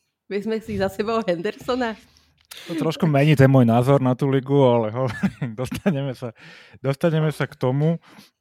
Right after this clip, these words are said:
Speaker 2: Mm, eh, ch-, chcel som sa pristaviť ešte tak odľahčiť tú tému. Predstavili sme nové dresy, eh, eh, vonkajšie, k-, retro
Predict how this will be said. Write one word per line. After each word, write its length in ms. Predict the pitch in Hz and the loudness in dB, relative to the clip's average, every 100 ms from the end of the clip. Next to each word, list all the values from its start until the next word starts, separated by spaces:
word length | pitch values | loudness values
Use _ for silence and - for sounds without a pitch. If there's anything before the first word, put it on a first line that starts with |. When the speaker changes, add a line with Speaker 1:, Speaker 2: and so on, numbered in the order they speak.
| - | -6
Speaker 2:
Mm, 480 | 123 117 117 113 110 _ _ _ _ _ _ _ _ | -4 -2 0 -2 -6 _ _ _ _ _ _ _ _
eh, 640 | 123 117 113 113 113 113 117 | -10 -8 -8 -8 -10 -10 -12
ch-, 280 | - - - - | -14 -20 -10 -4
chcel 100 | 208 | -2
som 100 | 247 | -2
sa 100 | 214 | -2
pristaviť 440 | 170 - 220 180 170 | -6 -6 -10 -8 -12
ešte 160 | - | -12
tak 240 | 175 175 170 | -12 -12 -12
odľahčiť 480 | 143 156 185 - 165 | -14 -12 -12 -12 -16
tú 100 | 160 | -12
tému. 640 | - 151 170 180 170 170 - | -6 -4 -2 -2 -4 -8 -10
Predstavili 380 | 139 - 170 165 | -10 -6 -6 -4
sme 160 | 160 151 | -4 0
nové 240 | 156 170 - | 0 -2 -4
dresy, 480 | 123 127 139 202 214 | -4 -4 -2 -6 -6
eh, 240 | 202 143 | -8 -8
eh, 360 | 135 135 127 127 120 | -8 -8 -8 -10 -8
vonkajšie, 500 | 131 139 165 - 185 196 - _ _ _ _ _ _ - | -8 -4 -6 -4 -4 -4 -8 _ _ _ _ _ _ -20
k-, 220 | 151 131 _ _ 127 | -16 -16 _ _ -6
retro 640 | 139 151 170 180 175 | -2 2 4 4 2